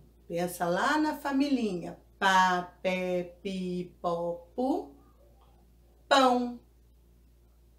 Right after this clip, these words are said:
Escreveram? É isso aí. Então, por hoje, a gente vai ficar por aqui.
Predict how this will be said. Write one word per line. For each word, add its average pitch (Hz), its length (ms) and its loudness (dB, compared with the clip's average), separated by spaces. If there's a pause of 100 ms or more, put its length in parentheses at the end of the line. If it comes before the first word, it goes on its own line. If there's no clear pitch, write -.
(380)
Escreveram? 320 840 4 (1300)
É 156 200 -8
isso 262 320 -4
aí. 240 500 2 (220)
Então, 214 460 0
por 285 200 -2
hoje, 262 680 4 (320)
a 185 120 0
gente 185 340 -4
vai 196 160 2
ficar 180 380 -8
por 226 160 -2
aqui. 254 800 -4